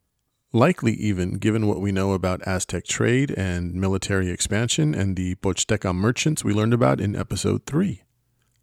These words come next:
But regardless, we know stories, or at least rumors, of the Aztecs and Mayans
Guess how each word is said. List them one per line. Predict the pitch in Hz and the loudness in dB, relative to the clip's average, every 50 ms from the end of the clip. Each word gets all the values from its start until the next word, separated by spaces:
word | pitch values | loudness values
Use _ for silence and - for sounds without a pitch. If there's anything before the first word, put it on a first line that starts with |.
| _ _ _ _ _ _ _ _ _ _ _ _ _ _ _ - | _ _ _ _ _ _ _ _ _ _ _ _ _ _ _ -2
But | - 123 123 - | 2 2 2 4
regardless, | 117 120 - 127 135 165 202 185 135 104 - - - - - - - _ _ _ _ _ _ _ _ - | 4 4 6 6 6 6 4 4 2 0 -2 -2 -4 -4 -4 -6 -8 _ _ _ _ _ _ _ _ 0
we | - 120 123 | 2 4 6
know | 123 135 156 190 220 | 6 6 8 8 6
stories, | 220 - - - 113 98 95 95 110 143 160 147 | 6 4 4 4 4 4 6 6 4 4 2 2
or | - - 101 98 | 2 2 2 2
at | 92 - | 2 0
least | - 104 98 - - - | -2 -4 -4 -4 -8 -8
rumors, | 98 98 107 143 190 202 156 113 98 - | -2 4 8 8 8 8 8 6 4 2
of | 101 92 | 0 -2
the | 92 101 90 | -2 -2 0
Aztecs | 92 98 95 - - 98 92 - - | 0 -2 -2 -4 -6 -6 -6 -4 -4
and | 90 87 | -4 -4
Mayans | 85 82 85 87 90 92 95 - | -4 -4 -4 -4 -4 -4 -6 -8